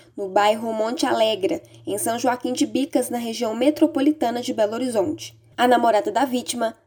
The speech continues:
também foi atingida no abdômen, mas está fora de perigo. O local do crime não é um bairro oficial da cidade,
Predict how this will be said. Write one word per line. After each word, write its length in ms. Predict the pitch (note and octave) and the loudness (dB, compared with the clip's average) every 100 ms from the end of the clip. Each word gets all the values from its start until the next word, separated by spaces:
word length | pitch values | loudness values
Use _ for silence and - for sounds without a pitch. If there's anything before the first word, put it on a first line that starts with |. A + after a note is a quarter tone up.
| - | -2
também 520 | B3 D4 C4 A#3 C4+ | 4 6 6 2 0
foi 200 | - A#3+ | 0 0
atingida 600 | A3+ - C4+ A3+ A#3 A3+ | 2 -2 -4 -4 -6 -4
no 100 | A#3 | -4
abdômen, 680 | A#3 A#3+ A3 A3+ A#3 F3+ - - - | -6 -4 -2 0 0 0 -2 -10 -12
mas 160 | - G#3 | -6 -4
está 240 | A3 A3+ | 0 0
fora 360 | A3+ - A3+ C#4 | 0 2 2 2
de 140 | B3 | -4
perigo. 580 | B3+ C#4+ C4+ F#3+ F#3+ - - _ _ | -2 0 0 -4 -6 -8 -10 _ _
O 60 | - | -6
local 320 | A3+ A3+ A#3+ | -4 2 0
do 80 | A#3+ | 0
crime 340 | - C#4+ D4+ | 0 6 8
não 220 | D4 C4 C#4+ | 8 4 4
é 80 | |
um 140 | E4 E4 | 6 6
bairro 320 | A#3+ C#4 C#4 | 4 0 -2
oficial 500 | B3+ B3+ - - A#3+ | -6 -6 -2 0 0
da 140 | B3 | 0
cidade, 600 | B3+ D4+ A#3+ G#3+ G3 - | -2 0 0 0 -2 -6